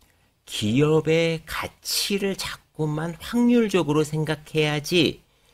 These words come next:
수익을 안 끌어먹는다.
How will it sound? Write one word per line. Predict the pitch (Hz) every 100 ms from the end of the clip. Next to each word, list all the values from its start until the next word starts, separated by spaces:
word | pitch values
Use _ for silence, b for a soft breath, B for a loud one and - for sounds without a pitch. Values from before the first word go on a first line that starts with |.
| b
수익을 | - - 190 175 165 170 175 -
안 | - 110 -
끌어먹는다. | 165 165 101 87 87 90 71 67 87 90